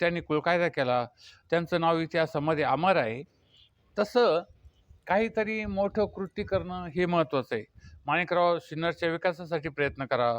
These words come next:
अ, गावा-, अ, खेड्यावर, अ, अ, वाडी वस्तीवर पाणी, रस्त्याची व्यवस्था करा. ज्या आया बहिणी आहेत आपल्या सर्वसामान्य, मग त्या आदिवासी आहेत, सर्वसामान्य आहेत,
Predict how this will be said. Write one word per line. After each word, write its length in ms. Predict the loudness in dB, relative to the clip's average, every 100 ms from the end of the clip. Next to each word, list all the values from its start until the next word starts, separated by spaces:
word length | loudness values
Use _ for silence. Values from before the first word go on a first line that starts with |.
| -6 -18 -20 -20 0
अ, 280 | 4 6 6
गावा-, 480 | 6 6 8 6 4
अ, 320 | 4 4 2 -2
खेड्यावर, 520 | 0 2 4 4 4
अ, 120 | 2 -2 -14 -20 _
अ, 600 | 4 6 4 4 2 2 4
वाडी 240 | 4 4
वस्तीवर 420 | 2 0 -2 -4 0
पाणी, 480 | 2 2 0 -4 -6 -14 -20 -20 -4
रस्त्याची 420 | -2 -2 -4 0
व्यवस्था 300 | -2 -2 -6
करा. 300 | -2 0 0 -4 _ _ _ _
ज्या 220 | 0 2 4
आया 300 | 2 2 2
बहिणी 280 | 2 2
आहेत 180 | -2 0
आपल्या 380 | -2 0 -4 -4 -8 _ _ _ _
सर्वसामान्य, 680 | 0 2 2 0 0 -2 -2
मग 140 | -4 -4
त्या 200 | 0 2
आदिवासी 600 | 2 0 -4 -8 -8 -10
आहेत, 100 | -10
सर्वसामान्य 680 | -10 -8 -6 -2 -2 -2 -2
आहेत, 140 | -4